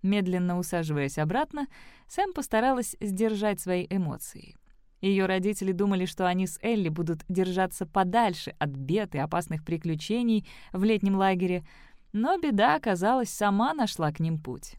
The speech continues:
Хотя все случившееся с девочками в лагере было не их виной,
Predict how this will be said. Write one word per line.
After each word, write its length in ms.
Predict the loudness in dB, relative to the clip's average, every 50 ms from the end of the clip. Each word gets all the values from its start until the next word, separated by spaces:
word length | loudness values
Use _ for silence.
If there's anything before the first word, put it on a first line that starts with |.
| -20 -20 -20 -20 -20 -20 -20 -20 -10 -2
Хотя 240 | -2 0 0 0 -2
все 200 | -2 -4 -4 -4
случившееся 720 | -2 -4 -4 -4 -4 -6 -8 -4 -4 -4 -4 -4 -4 -4
с 40 | -2
девочками 500 | 0 0 0 -2 -4 -4 -4 -4 -4 -2
в 60 | 0
лагере 440 | 0 0 2 2 0 0 0 -2 -2 -8 -16 -20 -20 -12 -4
было 240 | 0 2 2 4 4
не 320 | 4 6 6 4 4 2
их 140 | 0 -2 -2
виной, 440 | 0 0 0 2 0 0 -2 -4